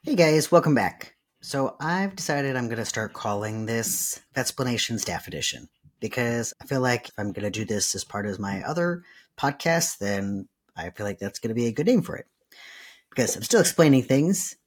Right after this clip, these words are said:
and this is really more complicated topics that I do for you guys, so I give you more complicated details than I do for the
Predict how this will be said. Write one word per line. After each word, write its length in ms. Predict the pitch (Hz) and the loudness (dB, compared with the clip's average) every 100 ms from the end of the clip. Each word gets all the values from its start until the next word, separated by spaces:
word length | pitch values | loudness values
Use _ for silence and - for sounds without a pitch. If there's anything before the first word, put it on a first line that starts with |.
| - | -10
and 340 | 110 107 107 | -6 -4 -6
this 220 | 110 113 | -4 -4
is 160 | 117 107 | -4 -2
really 460 | 120 113 107 104 - | 0 0 0 -4 -8
more 280 | 107 107 101 | -6 -4 -4
complicated 800 | - 117 147 143 143 139 135 - | -4 -4 -2 0 2 2 0 -8
topics 440 | - 131 - 143 - | -6 -4 -2 -4 -2
that 100 | 110 | -2
I 40 | |
do 200 | 101 104 | -2 -4
for 120 | 95 95 | -6 -4
you 140 | 117 | -4
guys, 380 | 139 165 170 - | 0 0 0 -4
so 160 | - | -6
I 40 | 85 | -8
give 240 | 92 90 | -8 -10
you 60 | 95 | -8
more 160 | 95 | -10
complicated 580 | 87 104 90 - 101 90 | -8 -8 -8 -10 -8 -8
details 520 | 87 101 - 123 143 | -8 -6 -2 0 0
than 120 | - 104 | -2 -2
I 100 | 92 | -2
do 240 | 98 98 | -2 -6
for 260 | - 98 92 | -4 -6 -4
the 320 | 95 90 | -4 -6